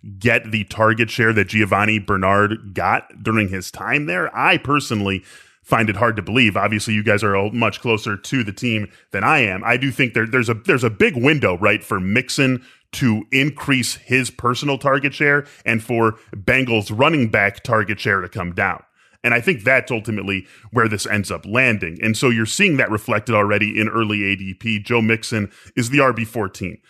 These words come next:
right now. The running back who goes ahead of him is Antonio Gibson. The running back who goes behind him is Clyde Edwards-Helaire. Again, this is just in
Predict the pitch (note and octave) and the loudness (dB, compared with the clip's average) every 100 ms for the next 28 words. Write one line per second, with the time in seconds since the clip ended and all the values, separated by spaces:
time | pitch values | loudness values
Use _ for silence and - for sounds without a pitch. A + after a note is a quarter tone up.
0 | _ - G#2+ F#2 F2 D#2+ F#2+ A#2 A#2 C3 | _ -2 0 0 -6 -6 -4 -2 0 2
1 | B2 A2+ B2+ A2 G2 G2 C3 B2 A#2+ G#2+ | 2 0 -2 -4 -4 0 2 2 0 0
2 | G#2 G2+ G#2 A#2+ G#2+ F#2+ B2 B2 C3 G#2+ | -2 -4 -2 -2 -2 0 0 0 0 -2
3 | G2 A2 G#2 G2 A2 G2+ F#2 F2 G#2 G#2+ | 0 0 0 -2 -4 -4 -6 -4 0 0
4 | G#2+ G#2 F#2+ - G2+ G2+ F#2+ G2 F#2 F2+ | 0 -4 -8 -2 0 2 0 -2 -6 -2
5 | G#2 A#2+ A2+ F#2+ G2+ G2+ G2 - F2+ G#2 | 0 2 2 0 -2 -2 -4 -8 -8 -10
6 | F#2 F#2 | -8 -10